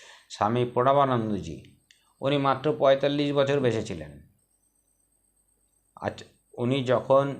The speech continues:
সন্ন্যাসী হন তখন ওনার নাম হয় প্রণবানন্দজি, কিন্তু তার আগে ওনার নাম ছিল বিনোদ। উনি টানা তিন মাস জেল কেটেছিলেন ব্রিটিশ গভর্নমেন্টের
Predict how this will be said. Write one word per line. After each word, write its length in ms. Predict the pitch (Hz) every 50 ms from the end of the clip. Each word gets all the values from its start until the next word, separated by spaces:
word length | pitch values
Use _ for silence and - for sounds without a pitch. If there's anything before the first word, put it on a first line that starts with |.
| - - - _ -
সন্ন্যাসী 520 | - - 117 127 135 143 135 131 - 127
হন 320 | 110 95 92 107 131 - - -
তখন 240 | 120 107 117 127 127
ওনার 220 | 123 127 127 127
নাম 260 | 123 120 113 113 113
হয় 120 | 117 131 - -
প্রণবানন্দজি, 1040 | - 120 110 107 107 104 104 101 101 98 98 92 92 90 92 92 90 87 - - - - - - - _ -
কিন্তু 200 | 113 113 117 117
তার 340 | - - 117 113 113 117 117
আগে 220 | 110 110 110 120
ওনার 220 | 127 127 120 120 117
নাম 240 | 113 110 113 113 107
ছিল 200 | 120 120 120 117
বিনোদ। 500 | 110 120 131 147 147 131 95 85 - - - - - _ _ _ _ _ _ _ _ _ _ _ _ _ _ _ _ - - _ -
উনি 340 | 131 135 135 127 131 - -
টানা 320 | - 131 127 143 147 151 147
তিন 300 | 147 - 151 147 151 147
মাস 220 | 143 147 143 127
জেল 240 | 117 131 139 139 131
কেটেছিলেন 520 | 123 135 131 139 135 135 127 123 120 120
ব্রিটিশ 280 | 117 120 120 123 113 113
গভর্নমেন্টের 800 | 107 117 110 107 110 113 110 104 117 110 107 104 - - -